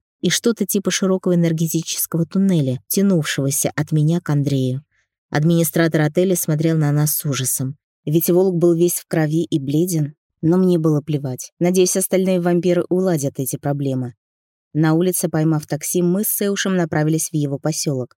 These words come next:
Оборотень еще приходил в себя, когда я поняла, что у меня болят ребра, и я тоже в крови. Заглянув под сорочку, нашла на себе затягивающиеся на глазах раны.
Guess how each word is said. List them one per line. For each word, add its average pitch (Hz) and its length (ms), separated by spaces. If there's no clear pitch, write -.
Оборотень 214 500
еще 208 200
приходил 196 380
в - 60
себя, 202 240
когда 185 260
я 185 140
поняла, 180 360
что - 220
у 170 40
меня 170 220
болят 165 320
ребра, 185 360
и - 180
я 156 200
тоже 175 360
в - 80
крови. 139 420
Заглянув 165 520
под 165 140
сорочку, 170 460
нашла 165 320
на 175 100
себе 165 280
затягивающиеся 175 840
на 156 120
глазах 151 420
раны. 131 400